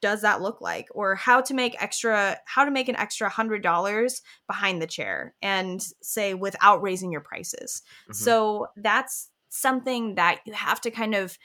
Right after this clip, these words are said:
Speaker 1: think about. Like, you have to think, "Okay, clickbait, what's going to catch someone and make someone wanna read, read further down in this caption?" Or what's going to, you know,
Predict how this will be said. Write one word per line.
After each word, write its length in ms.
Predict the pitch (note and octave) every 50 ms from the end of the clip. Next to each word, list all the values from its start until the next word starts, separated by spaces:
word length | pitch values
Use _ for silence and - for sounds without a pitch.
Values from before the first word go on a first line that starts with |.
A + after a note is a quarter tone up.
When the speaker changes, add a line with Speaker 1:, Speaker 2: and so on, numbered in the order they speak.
| - - _ _ -
Speaker 1:
think 220 | D4+ D#4+ D#4+ D4
about. 340 | - - - C3 A#2+ G2 -
Like, 180 | - F3+ -
you 60 | - G3
have 220 | - G#3 G3+ -
to 40 | -
think, 200 | A3 G3+ G3 G3
"Okay, 260 | F#3+ - G#3 E3+ E3+
clickbait, 800 | - - - D#4+ F4 E4+ - - F3+ D#3+ E3 E3 - - - - _ - - _ -
what's 240 | - A3 C4+ C4+ -
going 240 | E4 D#4+ D4+ C4
to 200 | A3+ G3 D3+ E3+
catch 280 | - - - D4+ D#4+ D#4
someone 420 | - - A#3 G#3 F#3+ F3+ E3 E3
and 120 | F3 F3+ F#3
make 160 | F#3+ F#3+ F#3 A3 G3+
someone 300 | - - A3 G#3+ G#3 G3+
wanna 160 | G3 F#3+ F3+
read, 260 | F3+ F3+ F3 E3+ E3+ E3+ _ -
read 280 | G3+ G3+ A3+ A3+ A3+ G#3
further 560 | - - - - G#3+ G#3+ A#3+ - B3 A3+ G3
down 480 | F#3+ F#3+ F3 D#3+ D#3 D3+ D3 D3+ E3+ - -
in 220 | - G#3 G#3 G#3
this 240 | G3+ F#3+ F#3 - -
caption?" 520 | - - C#3+ D3 - - - A2 D3+ D#3
Or 360 | C#3+ - - G3 F3+ E3+ F#3+ - - - - _ -
what's 240 | A3 A3+ A#3 A3+ -
going 340 | - C4 B3+ B3 B3 A#3+ A#3 - -
to, 420 | A3+ G#3 G3 F#3+ F#3 F3+ F3+ - -
you 80 | - G3+
know, 260 | F#3 E3+ E3 D#3+ -